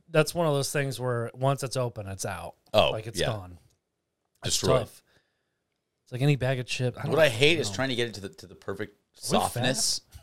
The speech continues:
Speaker 2: Oh, I'm, yeah, fuck yeah, dude.
Speaker 1: We're doing stuff.
Speaker 2: What I hate
Speaker 1: We're
Speaker 2: is, like,
Speaker 1: survivors. That's what it is.
Speaker 2: <laughs> we're not, we made napalm on accident.
Speaker 1: I mean, we're survivors. I don't know.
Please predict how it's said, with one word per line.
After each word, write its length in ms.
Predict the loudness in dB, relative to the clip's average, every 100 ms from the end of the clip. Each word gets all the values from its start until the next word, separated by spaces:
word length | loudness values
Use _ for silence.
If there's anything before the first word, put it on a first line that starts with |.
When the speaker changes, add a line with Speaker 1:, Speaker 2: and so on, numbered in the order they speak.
| _ _ _ _
Speaker 2:
Oh, 220 | 2 2 2
I'm, 260 | -2 -2 -8
yeah, 120 | -12 -12
fuck 340 | 2 4 4
yeah, 280 | 6 6 6
dude. 140 | 4 2
Speaker 1:
We're 60 |
doing 320 | 4 4 4 2
stuff. 340 | -2 -2 4
Speaker 2:
What 120 | 6
I 200 | 8 8
hate 420 | 6 6 4 4
Speaker 1:
We're 80 | 2
Speaker 2:
is, 120 | 4 4
like, 60 | 8 8 8
Speaker 1:
survivors. 240 | 4 -6
That's 240 | 2 2 4
what 80 | 0
it 500 | 2 0 -4 -8 -10
is. 60 | -12
Speaker 2:
<laughs> 60 | -8
we're 120 | -2
not, 220 | 2 0 0
we 160 | -2
made 240 | 2 4 6
napalm 460 | 4 6 6 6
on 80 | 6
accident. 440 | 4 4 4 4 6
Speaker 1:
I 20 |
mean, 480 | 4 2 0 -2 -4 -6 -10 _ -20 -20 _ _ _ _ _ _ _ _ _ _ _ _ _ _ _ _ -20 -16 -16 -16 -18
we're 60 | -14
survivors. 680 | -12 -12 -14 -16 -20 -20 -20 _ _ _ _ _ _ _ _ _ _ _ _ _ _ _ _ _ -6
I 40 |
don't 120 | 0 2
know. 180 | 0